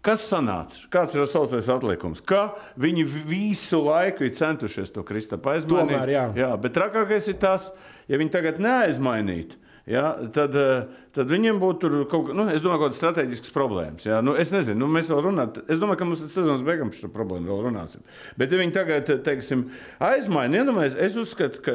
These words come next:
Speaker 1: pri-, pirmām kārtām, eh, kāds sausais atlikums vispār no šitā treida? Tātad K P ir izteikts neusticība vispār kā sp-, kā augsta līmeņa spēlētājiem.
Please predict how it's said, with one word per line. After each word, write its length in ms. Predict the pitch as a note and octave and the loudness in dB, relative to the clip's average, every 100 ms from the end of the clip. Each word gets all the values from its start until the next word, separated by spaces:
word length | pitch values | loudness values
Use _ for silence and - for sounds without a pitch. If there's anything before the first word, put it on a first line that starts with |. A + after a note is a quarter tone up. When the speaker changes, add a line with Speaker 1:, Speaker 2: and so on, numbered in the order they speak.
| A#2 | -2
Speaker 1:
pri-, 280 | - F#3+ F#3 | 0 -2 -2
pirmām 400 | - G#3 B3 G#3 | -2 2 2 2
kārtām, 460 | E3+ E3+ C#3 C3 G#2+ - - - _ | 2 2 2 0 -2 -6 -20 -20 _
eh, 300 | - B2 C3 | -6 -4 -2
kāds 240 | B2+ B2 - | 0 0 0
sausais 320 | D#3 C3+ B2+ | 0 0 0
atlikums 400 | C3+ C#3 A#2 A2+ B2+ | 0 0 -2 0 0
vispār 320 | D3+ - G2 | 0 0 0
no 80 | G2 | -2
šitā 240 | - F#2+ | -4 -4
treida? 320 | F2+ G#2 E2+ E2 A2+ | 0 -2 -2 -4 -2
Tātad 240 | B2+ B2 - _ - | -2 -6 -14 _ -2
K 240 | F#3 F#3+ | 2 2
P 180 | - D#3+ G3 C#3 | 2 2 2 0
ir 60 | C#3+ | 0
izteikts 400 | E3 E3 A#2 - | 0 0 -2 0
neusticība 720 | B2 A2 A2 - C3 F3 F3 | 0 2 0 -4 -4 -2 -2
vispār 380 | B2+ E3 E3 A2+ | 0 -2 0 -2
kā 140 | - G2+ | -2 -6
sp-, 240 | - - - | -6 -12 -6
kā 100 | A#2 | -2
augsta 380 | B2 D#3+ - B2 | 0 -2 -4 -4
līmeņa 340 | C3+ A#2 - | -2 -4 -4
spēlētājiem. 560 | A2+ G#2 E2+ - C2 | -4 -4 -6 -10 -18